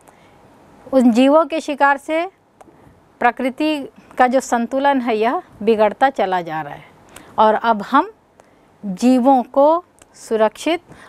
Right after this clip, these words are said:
और संरक्षित करने के लिए कई प्रयास में लगे हैं। तो जैव विविधता का होना, प्रकृति को संतुलित करना, ये पारिस्थितिकी को संतुलित करना,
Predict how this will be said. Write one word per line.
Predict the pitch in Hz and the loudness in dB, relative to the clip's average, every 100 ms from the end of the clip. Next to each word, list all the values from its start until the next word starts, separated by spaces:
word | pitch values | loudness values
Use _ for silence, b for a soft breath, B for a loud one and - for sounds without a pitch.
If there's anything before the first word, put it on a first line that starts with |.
| - | -2
और | 220 214 | 0 0
संरक्षित | 226 208 202 - 294 285 - _ - - _ _ 208 - - - - | -6 -4 -6 -6 -4 -4 -6 _ -20 -20 _ _ -20 -20 -20 -20 -2
करने | 220 214 233 | 0 2 0
के | 214 190 | 0 -2
लिए | 190 214 320 B B B _ - | 2 2 2 B B B _ 0
कई | 254 294 | 2 0
प्रयास | 285 220 214 202 214 247 - | -2 0 2 2 2 0 -6
में | 214 220 - - | -14 -12 -12 -8
लगे | 185 165 156 | -8 -8 -10
हैं। | - 160 156 - _ _ _ - B B B B - | -14 -20 -20 -20 _ _ _ -20 B B B B 2
तो | 277 | 2
जैव | 202 226 269 320 311 | 4 4 4 4 2
विविधता | 285 269 233 240 277 277 | 0 -2 -4 -2 0 0
का | 277 | 0
होना, | 247 226 220 254 285 _ _ b b b b _ - | -2 -4 -6 -6 -8 _ _ b b b b _ -2
प्रकृति | 247 - 269 254 285 262 | 0 0 -4 -2 -2 0
को | 262 277 269 277 _ _ | 2 2 2 -4 _ _
संतुलित | - 233 240 269 269 285 - | -4 -2 0 0 0 -2 0
करना, | 247 247 247 | 0 0 -2
ये | 240 | -4
पारिस्थितिकी | 220 202 202 202 - 220 254 | -2 0 0 -4 -10 -8 -4
को | 269 | -4
संतुलित | 262 214 208 240 254 254 | -2 -4 -2 -2 -2 -2
करना, | 214 202 220 294 | -2 -2 -2 -4